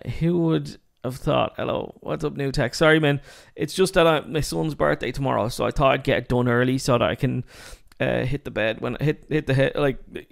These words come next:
hit the hay whenever I want to, you know, like, rather than go, go live at ten o'clock. It's me by myself, so if I went live at, uh, ten o'clock, it'd be, I'd be fucked.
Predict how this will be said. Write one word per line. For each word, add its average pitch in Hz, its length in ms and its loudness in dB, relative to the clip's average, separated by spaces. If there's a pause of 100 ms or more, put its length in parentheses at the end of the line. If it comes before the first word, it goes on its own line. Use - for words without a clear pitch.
(160)
hit 151 200 0
the 147 80 0
hay 143 200 2
whenever 127 320 0
I 117 60 2
want 120 260 0
to, 147 220 2
you 139 120 -4
know, 127 260 -2
like, - 340 -10
rather 127 320 -2
than 123 220 -8 (100)
go, 123 240 -2 (140)
go 135 160 0
live 135 300 2
at 123 80 -10
ten 123 180 0
o'clock. 139 420 -2
It's - 160 -14
me 147 120 0
by 135 140 2
myself, 127 440 -2
so 123 280 0 (380)
if 127 100 -4
I 139 80 2
went 131 200 0
live 123 320 -2
at, 101 260 -4 (100)
uh, 110 220 -2
ten 120 180 -2
o'clock, 123 440 -2 (100)
it'd 87 280 -4
be, 78 120 -6
I'd 107 140 -4
be 92 60 -10
fucked. - 400 -8